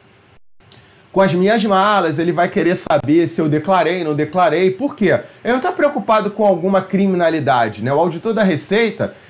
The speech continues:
ele não tá preocupado com o ilícito penal. Quem está preocupado com o ilícito penal é a Polícia Federal, né? Tanto que, se houver um tráfico internacional de droga, alguma coisa assim, o auditor da Receita,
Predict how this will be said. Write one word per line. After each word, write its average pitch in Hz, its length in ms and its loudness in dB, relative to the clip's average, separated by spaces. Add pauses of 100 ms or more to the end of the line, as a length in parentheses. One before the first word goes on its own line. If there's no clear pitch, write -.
ele 175 100 -2
não 190 60 2
tá 240 120 0
preocupado 220 520 -2
com 196 160 -2
o 180 40 2
ilícito 170 340 -4
penal. 135 340 0
Quem 175 100 -8
está 240 180 -4
preocupado 233 460 0
com - 80 -4
o 156 60 0
ilícito 151 260 -2
penal 151 600 2 (260)
é 156 80 2
a 190 60 4
Polícia 214 320 -2
Federal, 214 560 0 (320)
né? 156 240 -2
Tanto 294 340 0
que, 202 260 0 (600)
se 156 480 0 (420)
houver 165 720 2
um 160 140 -4
tráfico 196 440 0
internacional 147 600 -4
de 113 120 -4
droga, 135 280 2
alguma 147 280 -2
coisa 127 240 2
assim, 175 440 -2 (1120)
o 170 80 4
auditor 202 320 0
da 160 80 2
Receita, 143 680 -2